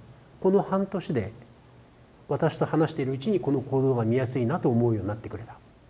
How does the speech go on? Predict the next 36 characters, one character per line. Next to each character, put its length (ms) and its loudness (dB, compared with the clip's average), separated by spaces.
て 80 0
思 200 2
っ 40 2
て 120 -2
い 40 2
い 40 2
の 80 -2
か 80 -8
な？ 140 -12
そ 80 2
れ 60 2
で 80 4
も 80 0
い 60 -2
い 40 0
の 80 -2
か 80 -8
な？ 180 -8
そ 180 -4
う 40 0
な 100 -2
の 80 -2
か。 180 -10
う 40 -2
ー 20 0
ん。 840 -4
わ 80 8
か 80 6
り 80 4
ま 80 2
し 60 -4
た。 140 -6
じ 100 0
ゃ 40 6
あ 20 6
ね、 300 2